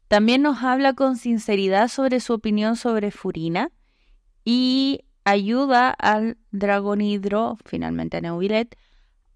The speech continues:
a todo este proceso que tuvo que ver con enfrentarse a lo,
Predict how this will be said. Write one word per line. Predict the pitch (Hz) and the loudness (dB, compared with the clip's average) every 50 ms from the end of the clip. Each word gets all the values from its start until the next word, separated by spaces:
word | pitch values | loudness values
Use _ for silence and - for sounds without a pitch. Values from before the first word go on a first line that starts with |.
| _ - | _ -4
a | - 196 208 214 214 214 214 208 - - _ _ _ - 208 - | 0 2 2 4 4 4 2 2 0 -4 _ _ _ -18 -14 -4
todo | - 208 202 208 | 0 2 2 2
este | 208 208 - - 196 | 2 0 -2 -4 -4
proceso | - 190 196 185 - 202 196 - 208 202 | -2 -2 -4 -2 -4 -4 -4 -4 -4 -4
que | 196 - 196 190 190 190 185 | -2 -2 0 0 0 -2 -2
tuvo | - 190 185 185 | -2 -2 -2 -2
que | 180 190 180 | -2 -2 0
ver | 180 180 180 180 190 190 - _ _ | 2 2 0 0 -2 -6 -14 _ _
con | - - 180 175 185 - - | -6 -4 -4 -4 -4 -6 -8
enfrentarse | - 175 175 170 - - 175 170 170 165 165 160 _ - 165 170 175 175 - - - 208 208 208 226 - _ _ _ _ _ _ _ _ _ _ _ - | -6 -6 -6 -6 -8 -8 -8 -6 -6 -6 -8 -4 _ 0 0 0 0 -2 -8 -8 -6 -4 -4 -4 -4 -8 _ _ _ _ _ _ _ _ _ _ _ -2
a | - 185 | 0 2
lo, | 185 185 185 175 | 4 4 2 2